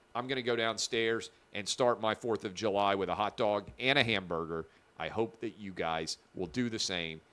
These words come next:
Enjoy the cookouts. Remember to celebrate, uh, all of those that have made July fourth such a fun and festive occasion as we all celebrate the opportunity and the joy and the f-, good fortune that we all have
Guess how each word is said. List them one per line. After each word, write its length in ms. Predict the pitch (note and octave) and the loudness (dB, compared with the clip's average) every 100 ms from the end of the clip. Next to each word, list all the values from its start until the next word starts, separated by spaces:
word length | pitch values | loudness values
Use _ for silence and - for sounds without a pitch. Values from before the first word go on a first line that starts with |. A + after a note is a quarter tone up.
| _ | _
Enjoy 300 | G#2+ G#2+ D3 | -8 4 6
the 100 | D3 | 6
cookouts. 640 | - C3+ A#2+ G#2+ G#2 - - _ - | 4 2 4 4 2 -4 -10 _ -8
Remember 500 | G#2 A2 B2+ C3 C3 - _ _ - | -6 0 0 4 2 0 _ _ -8
to 100 | A#2 | -4
celebrate, 720 | - B2 A2 F#2+ F#2+ F#2 F2+ - _ - | 4 4 4 2 2 2 -2 -12 _ -6
uh, 140 | G#2 F2+ | -2 0
all 280 | A#2+ A#2+ | 4 4
of 120 | B2 G#2 | 4 2
those 260 | G#2+ G#2 G#2 | 0 0 -2
that 100 | F#2+ | -4
have 100 | G2 | 0
made 380 | G#2+ G2+ G2 - | 2 2 0 -6
July 320 | - F#2+ G2+ | -4 0 0
fourth 400 | F#2+ A2+ F#2+ F2+ - | -2 -2 -2 -2 -4
such 380 | - A#2 - - | 0 0 0 -6
a 100 | G#2+ | -6
fun 460 | - A2+ G#2+ G2+ G#2 _ _ - | -4 -2 -2 -2 -8 _ _ -8
and 160 | F#2+ - | -8 -2
festive 420 | A#2 G#2 A2 F#2+ | 0 0 -4 -6
occasion 560 | - F#2+ F2+ F2 E2+ - _ - | -2 -2 -2 -6 -8 -12 _ -12
as 160 | F2+ F#2 | -10 -6
we 180 | G#2 G2 | -4 -2
all 140 | F#2+ | 0
celebrate 640 | - G2 F#2 D#2+ E2+ D2+ - _ _ _ | 0 -2 -2 -4 -6 -6 -10 _ _ _
the 100 | G2 | -4
opportunity 720 | F2+ G2+ - - C3 F2+ D#2 - _ _ - | -2 -2 -6 -6 -4 -4 -8 -10 _ _ -10
and 160 | F2+ F2+ | -8 -8
the 40 | |
joy 500 | F2 A#2+ G#2+ D2+ D2 _ _ - | -2 0 0 -2 -8 _ _ -10
and 140 | F2 | -8
the 80 | E2+ | -8
f-, 140 | - - | -10 0
good 220 | E3+ C3+ | 0 0
fortune 440 | C3+ A#2 - G2 | -2 -2 -2 -6
that 120 | F#2 F2 | -8 -8
we 120 | F2+ | -4
all 200 | G2+ G2+ | -2 0
have 320 | F2+ D2+ | -2 -2